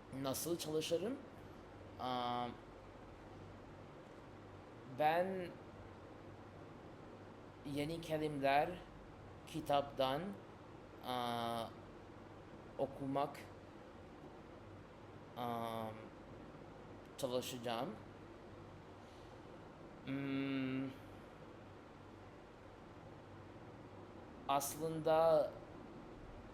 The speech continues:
ke-, yeni kelimeler, a,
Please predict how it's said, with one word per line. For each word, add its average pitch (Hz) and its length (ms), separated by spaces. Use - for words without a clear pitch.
ke-, 139 180
yeni 139 260
kelimeler, 135 880
a, 120 480